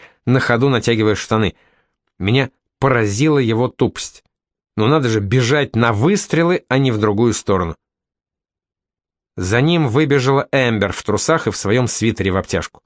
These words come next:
"Ты сказала, он крепко спит!" орал парень. "Прекрати, Харли!" вопила она. "Сукин сын, козел!" Хахаль схватил ее за плечи и потряс, рявкнул: "Что ты творишь?"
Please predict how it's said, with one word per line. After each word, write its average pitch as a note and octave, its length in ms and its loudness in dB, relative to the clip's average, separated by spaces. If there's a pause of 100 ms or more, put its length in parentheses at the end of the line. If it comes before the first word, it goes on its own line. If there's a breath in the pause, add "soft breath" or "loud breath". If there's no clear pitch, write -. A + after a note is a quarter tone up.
(380)
"Ты A3+ 160 2
сказала, G#3 640 2
он G#3 120 2
крепко G#3 380 0
спит!" G#3+ 540 0
орал A#2 340 2
парень. A#2 460 -2 (500 soft breath)
"Прекрати, F3+ 720 0
Харли!" F#3+ 560 0
вопила A#2+ 440 2
она. A#2+ 200 0
"Сукин G3+ 540 0
сын, E3 440 0
козел!" F3+ 560 0 (840 soft breath)
Хахаль B2+ 440 0
схватил B2 520 -2
ее A2 120 2
за G2+ 140 0
плечи C3 320 -2
и A2+ 60 0
потряс, A2 440 0 (200 soft breath)
рявкнул: G#2+ 540 -2
"Что - 360 0
ты F#3+ 140 2
творишь?" E3 480 0